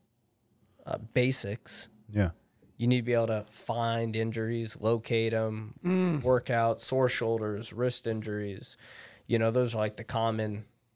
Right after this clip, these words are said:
Speaker 1: common things that happen on a trail or throughout training. Um, you know, whether it's just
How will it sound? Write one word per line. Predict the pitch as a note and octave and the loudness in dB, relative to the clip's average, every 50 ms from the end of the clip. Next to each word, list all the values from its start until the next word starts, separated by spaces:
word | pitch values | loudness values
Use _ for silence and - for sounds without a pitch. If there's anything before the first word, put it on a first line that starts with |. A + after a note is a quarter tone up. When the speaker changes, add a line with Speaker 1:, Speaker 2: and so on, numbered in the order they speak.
| _ _ _ _ _ _ _ _ _ _ _ _ _ _ - | _ _ _ _ _ _ _ _ _ _ _ _ _ _ -8
Speaker 1:
common | - - C3 B2+ B2+ B2 A2+ G#2+ | 0 2 4 4 4 2 0 -4
things | A2 - G#2+ G#2+ G#2+ G#2+ | -4 -4 -4 -4 -4 -6
that | - G2+ G#2 | -6 -6 -6
happen | A#2 A2 G#2 G2+ - G#2 G#2 | -4 -6 -6 -6 -6 -4 -2
on | G#2 G2+ G#2 | -2 -2 -2
a | A2+ | -2
trail | - - G#2+ G2 G2 G2 G2+ G2+ | -2 -2 0 0 0 0 0 0
or | G#2 G#2+ | 0 -2
throughout | G#2+ - - A#2+ A2+ A2 G#2+ A2 G#2+ - | -2 0 0 2 2 4 2 0 -2 -2
training. | - - - G#2+ G#2+ A2 G2+ G2+ G2+ G#2+ B2 - - - - _ _ _ _ _ _ _ _ _ - | -4 -2 0 0 0 0 -2 -4 -6 -8 -10 -12 -16 -20 -20 _ _ _ _ _ _ _ _ _ -4
Um, | - G2+ G2+ G2 G2 F#2+ F#2 F2+ E2+ F2 - - B2+ - _ _ _ _ _ _ _ - | -2 -2 0 0 -2 -4 -4 -6 -8 -8 -10 -14 -16 -16 _ _ _ _ _ _ _ -10
you | F2+ | -6
know, | E2+ E2 F2 F2 | -4 -4 -2 0
whether | F2 A2 A#2 A2 A2+ A2 | 2 2 4 4 2 -2
it's | G2+ - - | -2 -6 -8
just | - - G2+ - - - | -10 -8 -8 -10 -10 -12